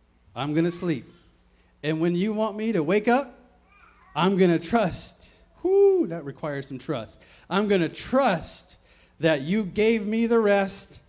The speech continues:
that I needed, and then you'll give me some more. Please, God, at any time in the future that I get it. There's a difference, right? Good idea, sleep. God idea, let him. He says it.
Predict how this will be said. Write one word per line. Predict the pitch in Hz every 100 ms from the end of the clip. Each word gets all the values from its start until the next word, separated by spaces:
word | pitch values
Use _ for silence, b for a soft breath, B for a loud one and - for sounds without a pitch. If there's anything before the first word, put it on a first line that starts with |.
| b b
that | 139 160
I | 165 202
needed, | 208 202 180 175 170 - _ b b _
and | 170 170
then | 175 185
you'll | 180 190
give | 180 190
me | 190
some | 180 185
more. | 170 180 151 123 - _ _
Please, | - 214 196 160
God, | 170 170 127 107 b b b
at | 170 175
any | 190 185
time | 196 180 170
in | 165
the | 156
future | 151 170 - 139
that | 127
I | 131
get | 131 143 123
it. | 98 - _ _ _ b b b b _
There's | - 247
a | 196
difference, | 285 - 262 170
right? | 147 190 302 - - _ _ _ 131
Good | 175 202
idea, | 202 190 202
sleep. | 208 226 233 196 - _ b b b -
God | 135 196 233 226
idea, | 190 165 147 147
let | 143 170 160
him. | 202 214 175 B -
He | 311
says | 302 277 320 185
it. | 131